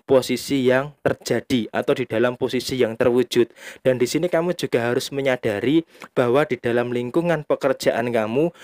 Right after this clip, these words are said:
memang terkadang ada beberapa pihak yang tidak suka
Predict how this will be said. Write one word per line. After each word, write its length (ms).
memang 320
terkadang 540
ada 260
beberapa 560
pihak 460
yang 260
tidak 380
suka 420